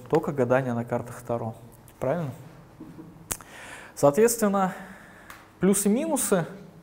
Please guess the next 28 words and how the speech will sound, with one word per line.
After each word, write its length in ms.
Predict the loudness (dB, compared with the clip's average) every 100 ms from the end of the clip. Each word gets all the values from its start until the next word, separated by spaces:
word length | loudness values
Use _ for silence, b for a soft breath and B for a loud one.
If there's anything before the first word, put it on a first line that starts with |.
| -2
А 100 | 2
Б 140 | 4
тестирования. 800 | 2 -2 0 2 4 4 2 -2 -6 -14 B B -6
А, 1000 | 2 6 6 6 4 4 2 2 0 -2 -10 -12
можно 320 | 0 0 2 -2
измерять 360 | 2 4 4
любое 340 | 4 4 4 4
изменение, 560 | 0 -4 -2 -2 -2 -4
даже 220 | 0 2 2
очень 300 | 0 -2 0
маленькое, 480 | 2 0 -2 -6 -6 -14 -14
все 160 | -6
зависит 300 | 0 0 0
от 80 | -2
размера 360 | 0 0 0 -2
сплита. 600 | -2 -4 0 2 2 0 B B B B B
А, 300 | 4 6 6
можно 300 | 4 0 -2
использовать 380 | -4 0 2 2
любые 300 | 2 4 4
онлайн-метрики, 800 | 4 2 0 0 -4 -4 -6 -4
лишь 180 | -4 -2
бы 120 | -2
они 140 | -2
отвечали 420 | -4 -6 -2 -2 -2
на 180 | -2
ваш 180 | -2 0
вопрос. 540 | -2 2 2 2 0